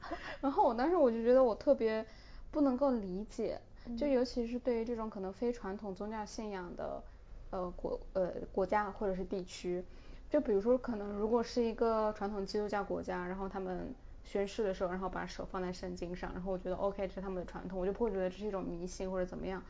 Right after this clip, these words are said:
Speaker 1: 但是我就会觉得蔡英文拜妈祖，我就会觉得好像这是一种迷信。然后我好像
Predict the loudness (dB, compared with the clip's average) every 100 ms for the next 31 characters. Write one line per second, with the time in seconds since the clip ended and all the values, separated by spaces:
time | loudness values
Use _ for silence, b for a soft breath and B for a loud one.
0 | B B B -2 4 8 8 4 2 0
1 | -4 B -6 0 2 2 0 0 0 -2
2 | -2 -2 -2 -4 -4 -4 -4 -4 -4 -4
3 | -4 -4 -6 -6 -2 -2 -2 -8 B B
4 | B 2 4 6 2 -2 -4 -2 -2 -2